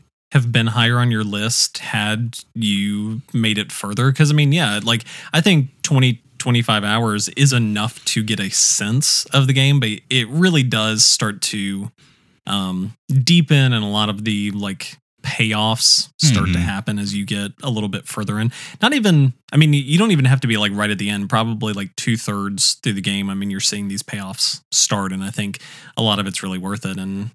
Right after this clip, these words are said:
Speaker 1: you know, I've been, I've been very transparent about my, like, I don't know, kind of, like,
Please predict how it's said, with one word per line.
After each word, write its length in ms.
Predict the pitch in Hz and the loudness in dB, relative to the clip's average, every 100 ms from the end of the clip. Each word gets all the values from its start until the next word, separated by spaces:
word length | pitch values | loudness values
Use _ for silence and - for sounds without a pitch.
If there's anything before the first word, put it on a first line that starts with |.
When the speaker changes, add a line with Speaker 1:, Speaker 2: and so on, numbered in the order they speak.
| - | -6
Speaker 1:
you 120 | 107 | -4
know, 200 | 95 92 | -4 -4
I've 280 | 117 156 139 | 0 2 4
been, 440 | 135 120 117 113 117 _ - _ - | 4 4 2 0 -4 _ -20 _ 0
I've 140 | 220 | 4
been 180 | 208 151 | 6 6
very 220 | 135 131 | 6 4
transparent 580 | 120 120 113 123 110 110 | 2 0 0 0 0 0
about 240 | 104 101 | 0 -2
my, 460 | 101 101 104 104 104 - _ _ | -4 -4 -4 -4 -4 -8 _ _
like, 340 | 101 101 - - _ _ _ _ _ _ _ | -6 -6 -8 -16 _ _ _ _ _ _ _
I 100 | 67 | -10
don't 120 | 98 101 | -10 -8
know, 180 | 101 | -10
kind 200 | 104 104 | -8 -8
of, 120 | 101 101 | -8 -8
like, 300 | 98 98 | -8 -10